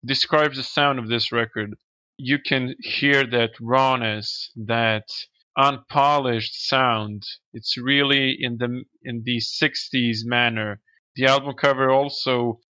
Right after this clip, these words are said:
features a nice cartoon, a nice piece of art, which, in my opinion, looks like something, lo-, looks like a symbol of freedom. I might be wrong.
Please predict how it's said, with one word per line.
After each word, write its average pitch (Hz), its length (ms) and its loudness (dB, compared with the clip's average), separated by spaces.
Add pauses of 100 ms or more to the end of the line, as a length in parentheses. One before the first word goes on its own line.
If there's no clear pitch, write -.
(120)
features 131 880 0 (220)
a 120 80 -6
nice 131 520 0
cartoon, 147 720 -2
a 131 80 2
nice 127 520 0 (260)
piece 135 300 0
of 113 140 -4
art, 160 400 2
which, - 560 0 (360)
in 160 260 2
my 185 220 4
opinion, 165 840 0 (300)
looks 151 560 2
like 139 340 4
something, 143 640 0 (200)
lo-, 143 140 0
looks 156 280 0
like 165 180 2
a 143 40 -2
symbol 143 440 0
of 117 80 0 (100)
freedom. 110 580 0 (360)
I 123 60 -6
might 135 280 2
be 139 120 0
wrong. 156 440 2